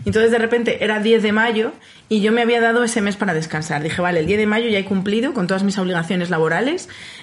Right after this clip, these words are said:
eh, del diez de mayo al treinta y uno de mayo te vas a tocar el coño, te vas a levantar, te vas a ir a ver museos, vas a ir a dar paseos,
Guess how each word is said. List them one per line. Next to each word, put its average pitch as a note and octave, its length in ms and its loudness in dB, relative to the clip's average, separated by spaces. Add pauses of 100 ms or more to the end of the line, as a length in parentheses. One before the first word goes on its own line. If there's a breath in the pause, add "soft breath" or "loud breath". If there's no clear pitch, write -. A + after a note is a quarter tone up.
(100)
eh, G3 280 2
del F#3 140 0
diez A3 140 2
de A#3+ 60 2
mayo E3+ 260 2
al E3+ 60 0
treinta F3+ 260 0
y F#3+ 60 0
uno A3+ 120 2
de G#3+ 100 0
mayo C4 380 0 (120)
te G3 100 -2
vas F#3 260 -2
a F3+ 80 -4
tocar B3+ 380 -2
el E3 180 -2
coño, D#3 420 -2
te E3+ 100 -2
vas F3+ 140 0
a A#3 40 0
levantar, F3+ 480 -2
te G#3 80 -2
vas F#3 160 -4
a - 20 0
ir G#3+ 80 0
a G3+ 60 -2
ver G#3+ 100 -2
museos, E3 500 0
vas E3+ 140 -2
a G3 40 -2
ir G3+ 40 -2
a G3+ 60 0
dar A3 140 -2
paseos, D3 500 -2